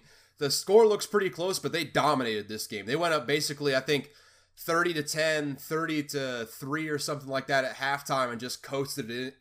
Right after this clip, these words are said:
coasted it in, in the second half. I mean, San Diego State did all of their damage,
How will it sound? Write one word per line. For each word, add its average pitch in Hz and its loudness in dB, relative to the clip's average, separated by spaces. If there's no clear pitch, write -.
coasted 185 -2
it 156 -2
in, 160 -2
in 135 -2
the 127 -6
second 143 -2
half. 131 0
I 135 2
mean, 139 2
San 175 0
Diego 175 -4
State 151 -4
did 143 -4
all 170 2
of 147 -2
their 151 2
damage, 143 -2